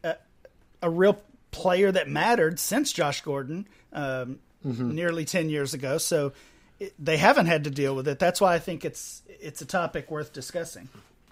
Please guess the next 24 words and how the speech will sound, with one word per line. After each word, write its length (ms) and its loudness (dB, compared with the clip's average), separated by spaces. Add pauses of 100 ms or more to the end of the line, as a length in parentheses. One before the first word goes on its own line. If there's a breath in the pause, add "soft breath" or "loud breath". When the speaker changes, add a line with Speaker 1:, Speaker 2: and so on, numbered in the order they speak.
(680 soft breath)
Speaker 2:
Why 240 2
are 80 6
you 160 6
super 400 4
against 540 4
them 220 6
going 260 4
to 80 2
waivers? 500 4
And 100 2
I'm, 200 4
I'm 160 -6
not 240 2
saying 240 -2
it's 160 -4
wrong 260 2
or 100 0
right. 280 8
I'm 100 0
just 180 -4
thinking 220 2
to 80 0
myself, 600 2 (580 soft breath)
uh, 380 4